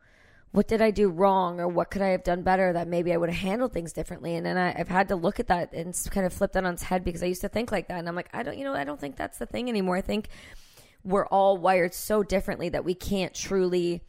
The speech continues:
we can't truly know until we know. And you can't walk the clock back once you know, right? You can't unsee what you've seen. And trauma is, is hard. And, you know, people are like, "Well,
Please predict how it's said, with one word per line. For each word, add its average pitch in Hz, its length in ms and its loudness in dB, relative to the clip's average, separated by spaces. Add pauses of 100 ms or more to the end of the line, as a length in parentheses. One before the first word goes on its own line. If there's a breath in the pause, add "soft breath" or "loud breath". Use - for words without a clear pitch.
(680)
we 185 80 -4
can't 190 240 2
truly 196 260 0
know 175 200 2
until 170 200 -4
we 165 140 -4
know. 175 420 0
And 180 280 -4 (480)
you 180 160 -4
can't 220 260 0
walk 175 240 6
the - 60 -8
clock - 360 -2
back - 380 -8
once 185 260 -6
you 170 100 -6
know, 175 260 -2
right? 180 260 0
You 170 120 -10
can't 196 320 -2
unsee 185 380 -2
what 151 140 0
you've - 120 -12
seen. 185 360 -4
And 180 140 -2 (420 loud breath)
trauma 196 380 4
is, 180 420 0 (380)
is 185 160 0
hard. 190 760 6
And, 175 400 0 (460 loud breath)
you 185 80 2
know, 175 180 4
people 190 300 0
are 190 60 4
like, 185 240 -4
"Well, 220 400 -2